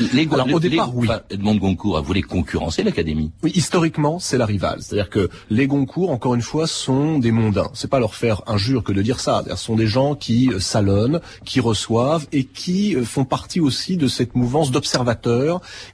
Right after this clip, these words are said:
Speaker 2: qui aiment bien déceler les nouveaux courants. Et il s'aperçoit, faut, faut, faut se rappeler de ce qu'était l'Académie française à la fin du dix-neuvième siècle. C'est,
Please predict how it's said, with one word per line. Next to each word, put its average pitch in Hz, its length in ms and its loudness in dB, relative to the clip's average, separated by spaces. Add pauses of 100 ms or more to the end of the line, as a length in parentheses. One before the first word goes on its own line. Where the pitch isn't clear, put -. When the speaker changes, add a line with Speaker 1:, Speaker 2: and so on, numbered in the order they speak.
Speaker 2:
qui - 220 -6
aiment 147 200 4
bien 135 360 2
déceler 131 480 0
les 127 80 0
nouveaux 120 260 2
courants. 85 380 -4 (320)
Et 123 240 2
il 143 100 0
s'aperçoit, 131 560 -2
faut, - 160 -10
faut, - 0 -
faut - 400 -6
se - 140 -4
rappeler 98 260 2
de 98 80 2
ce - 80 -4
qu'était 104 240 0
l'Académie 95 440 0
française 117 680 0
à 95 80 -2
la 90 100 0
fin 110 220 0
du 98 100 0
dix-neuvième 92 460 2
siècle. 196 340 0
C'est, 151 360 0